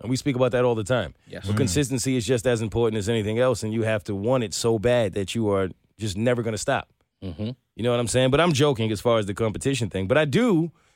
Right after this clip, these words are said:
Speaker 1: before we get back into the business of partying, want you to speak to Katie about the difficulty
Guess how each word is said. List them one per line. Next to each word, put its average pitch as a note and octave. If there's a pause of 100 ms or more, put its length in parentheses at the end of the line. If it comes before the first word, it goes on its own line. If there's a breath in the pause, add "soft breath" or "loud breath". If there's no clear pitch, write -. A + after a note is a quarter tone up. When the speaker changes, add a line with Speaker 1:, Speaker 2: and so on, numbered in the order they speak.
(140)
Speaker 1:
before D#3
we D#3
get D3
back D3+
into C3
the B2+
business C3
of C3
partying, B2+ (680)
want C3+
you D#3
to C3+
speak -
to C3+
Katie B2+
about A2+ (1000)
the B2+
difficulty A#2+